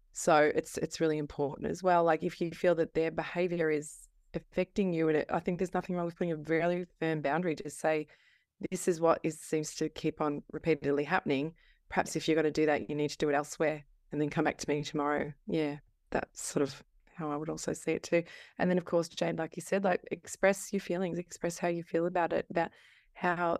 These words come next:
it's impacted you, because it's not nice when someone turns and you're copping the brunt of it. So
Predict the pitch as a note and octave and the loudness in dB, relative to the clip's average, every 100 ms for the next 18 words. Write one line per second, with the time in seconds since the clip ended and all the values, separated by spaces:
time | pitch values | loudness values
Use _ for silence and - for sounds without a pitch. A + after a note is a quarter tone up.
0 | - F3+ E3+ - F3 E3+ - D#3+ E3 D#3 | 0 -2 0 -2 -2 -2 -6 -4 -2 -2
1 | D3+ - A3 G#3 G#3 A#3+ - E3 C3+ D#3+ | -2 -2 0 2 4 4 6 4 4 -2
2 | - E3+ E3 E3+ D#3+ D3 D3 - - F3+ | -2 -2 -2 -2 0 0 -2 -4 4 6
3 | D3+ A#3 D#4 - _ _ _ _ - D#3 | 6 4 0 -6 _ _ _ _ -6 -2
4 | D3+ D#3 E3 D3+ D3+ - D3 D3+ D#3 - | 2 0 0 -2 -2 -2 -4 -2 -4 -4
5 | - _ - D3+ D3 | -10 _ -8 -4 -2